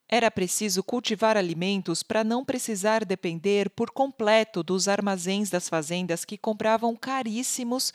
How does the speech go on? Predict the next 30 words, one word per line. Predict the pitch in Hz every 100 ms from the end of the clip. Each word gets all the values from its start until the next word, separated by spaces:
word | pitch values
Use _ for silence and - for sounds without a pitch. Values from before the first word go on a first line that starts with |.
| - - -
e | 220
só | - 247 269
contribuíam | 269 262 247 196 196 214
para | 214 208
aumentar | 202 190 190
a | 190
dívida | 180 185 196
dos | 170 185
imigrantes. | 202 190 143 - - - - _ _ _ -
As | 185
fazendas | - 160 165 175 156 151
não | 185 262
estavam | 294 - 220 214
preparadas | 196 185 - 147 160 156 143 -
para | 175
receber | 196 - 208 202
os | 202
imigrantes | 208 208 190 202 196 196
japoneses | 208 226 220 160 151 135 - - - _
e | 196
nem | 262
se | 370 -
preocuparam | 285 302 311 - 196 185 208 165
em | 170
realizar | 185 165 160 160 165
eventuais | 165 175 180 170 185
ajustes. | 196 156 131 - - - - - - - -
Assim, | 170 - - 202 185 _ _
o | -
cansaço | 190 214 185 - 196 208 - 160